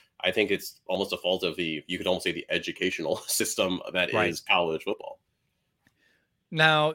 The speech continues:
Speaker 2: you can tell me if I'm going a little bit too far here, but is it that egregious? So, like, let's use Velus for a perfect example here. Hey, Jack, how's it going?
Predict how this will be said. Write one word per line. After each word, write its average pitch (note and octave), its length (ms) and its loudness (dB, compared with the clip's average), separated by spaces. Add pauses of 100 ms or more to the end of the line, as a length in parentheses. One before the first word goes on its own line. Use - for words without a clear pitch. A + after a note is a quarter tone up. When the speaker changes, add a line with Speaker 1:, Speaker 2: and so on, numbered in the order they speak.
Speaker 2:
you G3 200 2
can A3+ 120 6
tell G3+ 220 4
me E3 160 6
if C#3+ 140 4
I'm C3+ 420 6 (520)
going B2 280 4
a - 40 0
little A#2 120 0
bit A2+ 140 -4
too C3 180 0
far A#2 300 2
here, A2 240 -4
but A2 160 -4
is C#3 140 0
it D#3 240 -2
that D#3+ 200 6
egregious? C#3+ 640 -4
So, C#3+ 180 0
like, C3+ 180 -2
let's F3 180 0
use F3+ 160 2
Velus B2+ 360 2
for A#2 140 -4
a A2 60 -6
perfect A#2+ 300 -4
example G#2 400 -4
here. F#2 240 -10 (340)
Hey, G3+ 140 8
Jack, F3 220 10
how's D3+ 160 6
it D#3 60 0
going? C3+ 240 4